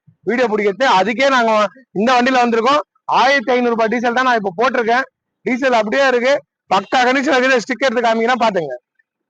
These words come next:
வண்டி கூட நான் ஆஃப் பண்ணலங்க, லைவ் வீடியோ தான். இது உள்ள மட்டும் டஸ்டா இருக்கும், ஏன்னா வண்டி கைவில எதுவுமே இல்ல.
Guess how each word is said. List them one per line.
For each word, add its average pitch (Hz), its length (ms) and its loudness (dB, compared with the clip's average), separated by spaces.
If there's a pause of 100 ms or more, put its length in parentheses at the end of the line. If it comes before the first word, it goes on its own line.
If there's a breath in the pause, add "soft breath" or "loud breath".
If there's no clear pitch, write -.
(1300)
வண்டி 185 200 10
கூட 233 200 8
நான் 220 160 10
ஆஃப் 226 180 2
பண்ணலங்க, 220 380 2
லைவ் 240 240 2
வீடியோ 247 180 0 (100)
தான். 294 140 0 (400)
இது 175 180 -6
உள்ள 262 140 0 (100)
மட்டும் 254 220 0
டஸ்டா 269 320 0
இருக்கும், 240 260 2
ஏன்னா 254 140 2 (460)
வண்டி 233 320 -2
கைவில 294 400 2
எதுவுமே 302 260 2
இல்ல. 294 120 2